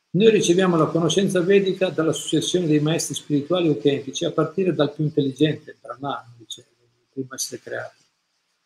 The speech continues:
Arriva, arriva fino a noi con il metodo di Shruti, con l'ascolto. Vyasadeva ascoltò da Narada, Narada da Brahma, milioni e milioni di anni fa. Molti milioni di anni sono passati, ma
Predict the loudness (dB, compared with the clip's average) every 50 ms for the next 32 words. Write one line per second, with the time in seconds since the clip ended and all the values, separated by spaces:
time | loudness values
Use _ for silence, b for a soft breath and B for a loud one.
0 | _ _ 0 0 2 2 2 2 2 2 2 0 -2 -8 -14 -20 _ _ -2 0
1 | 2 2 2 2 2 2 2 2 0 0 2 2 2 4 4 4 4 4 4 4
2 | 2 -4 -10 -16 _ _ 2 2 2 2 2 2 0 0 0 0 0 0 2 0
3 | 0 -2 -4 -4 -6 -2 -2 -2 -2 -2 -6 -4 -2 0 0 0 -2 -4 -2 0
4 | 0 0 0 -2 -8 -12 -14 -14 _ _ _ _ _ _ _ _ _ _ _ _
5 | _ _ 0 2 2 2 2 0 2 4 4 6 6 4 2 2 0 -2 0 2
6 | 0 2 2 2 2 2 2 2 2 2 2 0 -2 -2 -2 0 2 2 4 6
7 | 6 6 4 4 0 0 -2 -4 -4 -4 -4 -4 -6 -8 _ _ _ _ _ _
8 | _ _ _ _ _ _ _ _ -4 -4 -2 0 0 2 2 2 2 2 2 2
9 | 2 2 2 0 0 2 0 0 0 -2 -4 -2 -4 -4 -4 -4 -10 -18 _ _
10 | _ _ _ _ _ _ _ _ -4 -2 -2 0 0 0 2 4 4 4 4 4
11 | 2 2 2 2 2 2 0 0 0 0 -2 0 0 -2 -2 -2 0 -2 -2 -2
12 | -2 -6 -10 -10 -10 -10 -14 -14